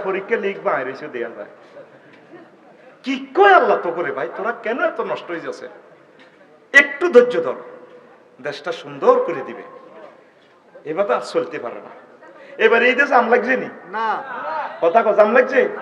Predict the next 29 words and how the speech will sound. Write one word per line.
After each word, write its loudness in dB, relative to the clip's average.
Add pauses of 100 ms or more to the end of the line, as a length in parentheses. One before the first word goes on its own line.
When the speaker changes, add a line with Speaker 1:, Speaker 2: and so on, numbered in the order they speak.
(540)
Speaker 1:
ভাড়া 10
বেশি 6
নিতে 0
হচ্ছে 0
নি? -6
Speaker 2:
না। 0 (600)
Speaker 1:
ডাইরেক্ট 4
আসি 0
আসিতেই -8
হযরত -6
ওমরের 0
মতো -4
মানুষেরা -8 (300)
আসি -2
আসি -6
জিজ্ঞেস -10
করছে। -20 (320)
যাক, 4 (920)
দুঃখ 2
তো 2
কইয়ে, 6 (800)
যদি -2
ওয়াজ 6
বেশ -2
কমায়, 0
আর -2
এখন 0
বান্ধিয়ে -6
লাইস। -12